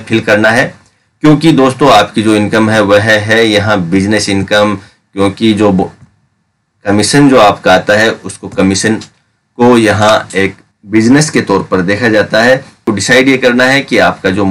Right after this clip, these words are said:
mostly part of income commission है, यदि आपका mostly part of income commission है तो आपको आईटीआर three fill करना है। दोस्तों इसके बाद में मेरे पास में एक question था जो था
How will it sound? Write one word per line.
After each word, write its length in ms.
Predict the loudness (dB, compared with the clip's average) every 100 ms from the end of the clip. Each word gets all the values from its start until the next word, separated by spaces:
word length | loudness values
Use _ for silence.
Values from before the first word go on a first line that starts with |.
| 0
mostly 460 | 0 0 0 0
part 300 | 2 2 2
of 160 | 0 -2
income 380 | -4 -2 -2 -4 -6 _ _ -6
commission 420 | 0 2 2 -2
है, 260 | -2 -4 -6 _ _ _
यदि 300 | -6 0 2
आपका 300 | 2 0 -2 -4 -2 -2
mostly 380 | -2 -2 -2 -2 0
part 220 | -2 -2
of 160 | -4
income 380 | -4 -4 -2 -4 -2
commission 380 | -4 -4 -4 -4
है 200 | 0 -2
तो 140 | 0 0
आपको 280 | -2 -2
आईटीआर 460 | -4 -4 -4 -4 -4 -2
three 200 | 0 0 -6 _ _ 0
fill 140 | 2
करना 260 | 2 0 0
है। 220 | 0 -4 -10 _ _ -2
दोस्तों 240 | 0 2 0
इसके 200 | 2 2
बाद 260 | 2 2
में 80 | 2
मेरे 180 | 2 0
पास 260 | 0 -2
में 80 | -4
एक 120 | -6
question 340 | -8 -6 0 2
था 200 | 2 0 0 -8 _ _ _ _ _
जो 220 | -2 -2
था 160 | 2